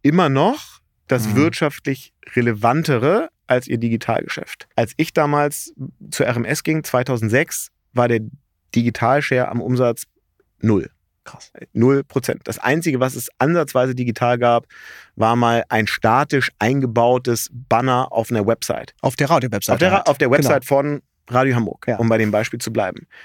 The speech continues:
Speaker 1: Da war nichts programmatisch, da gab's keine Video-Ads, da gab's gar nichts. Das waren statisch eingebaute Banner, wenn das lokale Autohaus gesagt hat, wir buchen jetzt hier, äh, dreihundert Spots und wir hätten gern noch irgendwie eine Platzierung auf der Website dazu.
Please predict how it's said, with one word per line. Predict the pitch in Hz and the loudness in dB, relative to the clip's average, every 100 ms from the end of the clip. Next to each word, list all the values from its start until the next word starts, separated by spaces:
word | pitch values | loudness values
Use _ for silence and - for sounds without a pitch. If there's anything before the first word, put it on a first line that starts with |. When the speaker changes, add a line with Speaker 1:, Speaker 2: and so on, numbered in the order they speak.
| - | -4
Speaker 1:
Da | 113 | 0
war | 123 | 2
nichts | 139 160 - | 0 -2 -12
programmatisch, | - 123 120 117 117 123 - | -6 -2 0 2 0 -4 -4
da | 117 | -2
gab's | 117 131 - | 0 0 0
keine | 139 120 110 | 0 0 -2
Video-Ads, | 143 170 151 139 139 135 | 0 2 2 2 2 0
da | - 117 | 0 2
gab's | 123 - - _ _ _ - _ _ _ _ | 2 0 -14 _ _ _ -20 _ _ _ _
gar | 117 117 | 0 0
nichts. | 104 | 0
Das | 110 104 | -4 0
waren | 123 135 139 - | 0 0 -6 -10
statisch | - 127 143 151 143 - | 0 2 2 0 -6 -2
eingebaute | 123 127 117 117 | -2 2 0 0
Banner, | 107 120 180 208 | 0 0 2 2
wenn | 147 127 | 2 -2
das | 117 | -4
lokale | 113 135 131 - | -2 0 0 2
Autohaus | 139 170 147 151 - | 2 2 0 0 0
gesagt | 135 139 | -4 -2
hat, | 123 | -2
wir | 120 123 | 0 -2
buchen | 117 147 160 | 0 -2 0
jetzt | 131 127 | -2 0
hier, | 135 123 123 - - - - _ | 0 0 -4 -20 -20 -20 -20 _
äh, | - 120 | -6 -6
dreihundert | 127 120 143 135 | 0 2 2 0
Spots | - 147 214 - - - | 0 0 0 -4 -4 0
und | 165 | 2
wir | 156 | 2
hätten | 143 127 | 0 0
gern | 127 127 | 2 0
noch | 127 - | -2 -4
irgendwie | 123 123 117 120 | -4 -2 0 0
eine | 117 | 0
Platzierung | 110 113 - 120 - | -2 -4 -2 -2 -2
auf | - | -2
der | 107 | -2
Website | 104 - - | -2 -6 -8
dazu. | 50 - | -10 -8